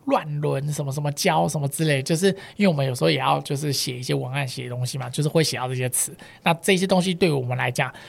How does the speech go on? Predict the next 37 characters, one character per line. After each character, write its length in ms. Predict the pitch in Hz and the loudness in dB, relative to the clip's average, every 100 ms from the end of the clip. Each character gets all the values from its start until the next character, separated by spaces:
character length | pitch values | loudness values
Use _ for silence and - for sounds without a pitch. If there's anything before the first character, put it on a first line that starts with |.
| - | -12
我 100 | - | -4
们 100 | 135 | 0
在 120 | 147 175 | 2 4
看， 220 | 190 156 | 4 4
比 100 | 135 | 2
如 60 | |
说 200 | 139 156 151 | 4 4 4
群 300 | - 143 143 | 4 2 4
P， 320 | 156 156 156 - - | 2 4 0 -4 -18
比 120 | - 147 | 0 2
如 60 | |
说 60 | 156 | 4
在 60 | 156 | 2
看 280 | - 165 135 | 2 -2 -2
什 120 | 131 | -4
么 260 | 127 127 131 | -4 -4 -2
口 220 | 143 127 | 0 2
交， 160 | 151 | 2
看 160 | 151 170 | 4 2
什 80 | 139 | 2
么 60 | |
很 140 | 123 131 | 2 2
多， 220 | 160 156 - - - - | 4 2 -2 -18 -20 0
很 240 | 175 147 | 2 2
多， 360 | 151 190 196 196 - - - | 4 6 6 4 -4 -16 -8
呃， 260 | - 151 143 | 0 2 4
性 260 | - - 151 | 4 4 4
行 240 | 151 139 | 0 0
为， 200 | 131 123 | 0 0
我 200 | 135 143 | 2 2
们 220 | 131 131 | 2 0
都 160 | 139 170 | 2 4
会 160 | 180 | 4
把 160 | 156 123 | 2 -2
它 200 | 147 143 | 2 2
认 240 | 156 151 | 4 2
定 260 | 156 147 131 | 2 0 -2